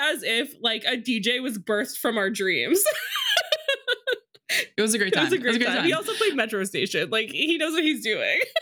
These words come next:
Speaker 1: <laughs>
Speaker 2: As you can tell, we're big fans. So today we're talking to Sam, also known as Aldrich, about all of this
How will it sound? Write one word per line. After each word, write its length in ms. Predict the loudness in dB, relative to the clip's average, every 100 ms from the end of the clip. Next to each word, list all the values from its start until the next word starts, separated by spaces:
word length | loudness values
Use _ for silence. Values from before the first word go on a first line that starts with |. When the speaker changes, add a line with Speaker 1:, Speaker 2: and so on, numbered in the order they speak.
| -2 -4 -6
Speaker 1:
<laughs> 540 | -10 -14 _ _ _
Speaker 2:
As 180 | -2 2
you 60 | 2
can 100 | 2
tell, 380 | 2 2 0
we're 100 | 2
big 160 | 2 0
fans. 640 | 0 0 0 2 2 2 0
So 180 | -2 0
today 320 | 2 2 2
we're 180 | 0 0
talking 480 | 0 0 2 2 2
to 420 | 4 4 4 2
Sam, 600 | 2 2 2 2 0 -2
also 320 | -2 -2 2
known 200 | 4 4
as 100 | 4
Aldrich, 440 | 0 0 0 0
about 320 | 0 0 0 -2
all 260 | 0 0
of 80 | 0
this 400 | 0 0 2 0